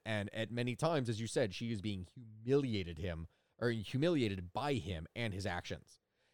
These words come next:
He would do things like spend every night in bed playing with the toy soldiers that he was really obsessed with because all he wanted to do was be a soldier. He would sometimes force his wife to dress up as a soldier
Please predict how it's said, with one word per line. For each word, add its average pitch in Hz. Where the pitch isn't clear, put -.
He 208
would 214
do 208
things 196
like 123
spend 131
every 135
night 113
in 107
bed 95
playing 131
with 123
the 147
toy 143
soldiers 131
that -
he 143
was 123
really 110
obsessed 101
with 143
because 123
all 131
he 131
wanted 120
to 113
do 107
was 107
be 95
a 85
soldier. 95
He 156
would 143
sometimes 151
force 120
his 123
wife 92
to 113
dress 104
up 107
as 92
a 127
soldier 180